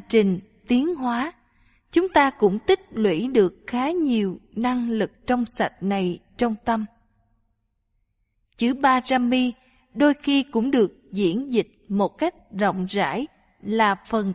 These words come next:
thưởng, công trạng. Nhưng chúng ta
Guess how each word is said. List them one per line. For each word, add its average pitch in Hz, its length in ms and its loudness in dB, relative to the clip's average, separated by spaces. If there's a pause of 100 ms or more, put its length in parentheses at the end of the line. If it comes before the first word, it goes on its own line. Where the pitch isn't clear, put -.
thưởng, 196 320 -4 (400)
công 262 280 0 (120)
trạng. 170 320 -2 (1600)
Nhưng 254 340 2
chúng 302 240 -2
ta 233 300 0